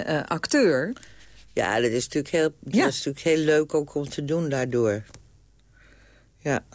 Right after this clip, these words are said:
Speaker 1: Want als je nu naar Den Haag kijkt, zit daar iemand bij waarvan je zegt,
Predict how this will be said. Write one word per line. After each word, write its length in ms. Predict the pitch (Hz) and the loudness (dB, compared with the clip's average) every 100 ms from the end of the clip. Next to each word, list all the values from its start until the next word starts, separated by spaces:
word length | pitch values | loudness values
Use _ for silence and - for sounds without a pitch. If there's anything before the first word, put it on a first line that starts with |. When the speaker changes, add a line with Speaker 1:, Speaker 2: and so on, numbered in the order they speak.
| - | -4
Speaker 1:
Want 140 | 202 202 | -2 0
als 140 | 196 | 2
je 100 | 196 | 4
nu 160 | 202 196 | 4 4
naar 240 | 180 170 | 2 2
Den 180 | 156 156 | 0 -2
Haag 320 | 147 143 143 | -2 -4 -4
kijkt, 300 | - 208 294 | -4 -4 -2
zit 140 | - 240 | -4 -2
daar 120 | 220 | 0
iemand 340 | 220 202 190 | 0 0 0
bij 200 | 185 190 | 2 2
waarvan 320 | 175 175 175 160 | 2 0 -2 -2
je 100 | 156 | 0
zegt, 400 | 156 143 - | 2 0 -2